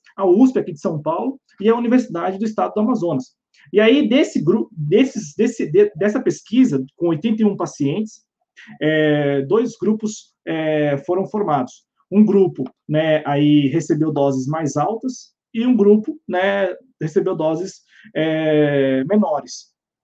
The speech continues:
A dosagem mais alta corresponde ao que foi usado na China, por exemplo, ou na região lá de Wuhan, melhor, né, mais específico, e a dosagem, é, mais alta,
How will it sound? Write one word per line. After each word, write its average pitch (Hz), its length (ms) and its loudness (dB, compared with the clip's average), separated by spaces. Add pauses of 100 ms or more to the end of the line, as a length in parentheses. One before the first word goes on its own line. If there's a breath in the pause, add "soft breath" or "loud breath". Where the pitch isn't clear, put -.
(480)
A 139 160 -8
dosagem 165 520 4
mais 165 240 -2
alta 135 360 0
corresponde 151 580 -2
ao 143 60 -4
que 147 100 -10
foi 156 160 -2
usado 139 260 2
na 151 120 -2
China, 202 420 -2 (380)
por 135 140 0
exemplo, 151 400 -2 (440 soft breath)
ou 147 160 0
na 139 80 -2
região 135 360 0
lá 131 100 0
de 131 120 -2
Wuhan, 165 520 0
melhor, 127 380 -2
né, 147 240 -8 (400 loud breath)
mais 131 200 0
específico, 175 640 0 (180)
e 175 100 4
a 208 80 4
dosagem, 165 840 2
é, 139 520 2
mais 170 340 -2
alta, 202 320 -2